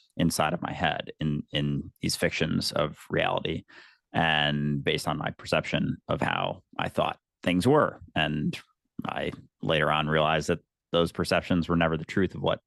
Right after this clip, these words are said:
things actually are. And so through college, those sorts of feelings naturally got a little bit better. Um, but it wasn't until towards the end of college, like, right after college, I got into, uh,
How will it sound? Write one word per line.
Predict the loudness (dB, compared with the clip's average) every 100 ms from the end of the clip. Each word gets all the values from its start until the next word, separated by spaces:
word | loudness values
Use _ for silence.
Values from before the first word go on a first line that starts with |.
| -4
things | -2 0
actually | -2 -2 -4 -2
are. | -2 -2 -6 -14 -20 -20 -20 _
And | 2 4 4 2 0
so | 2 4 6 6 6 4 2 -4 _ _ _ -20 -14 0
through | 2
college, | 4 4 6 4 2 -4 -10 -10 2
those | 4 4
sorts | 2 2
of | -4
feelings | 0 2 4 2 0 -2 -4
naturally | -2 -2 -2 2 4 6 4
got | 4 4 0 -4 0
a |
little | 2
bit | 4 2
better. | 2 4 4 2 -4 -4
Um, | 2 2 2 0 0 -2 -6 -12 -4
but | 0 0 -4 0
it | 2
wasn't | 4 2 0
until | 2 4 4 2 0
towards | -2 0
the | 0
end | 0
of | -2
college, | 0 0 -2 -8 -12 -6
like, | -6 -2
right | 0 0 -2
after | -2 -2 0 0
college, | 4 4 6 4 0 -2
I | 2
got | 4 2
into, | 0 -2 -2 -2 0 -2 -4 -18 -20 -20 _ -2
uh, | 0 2 0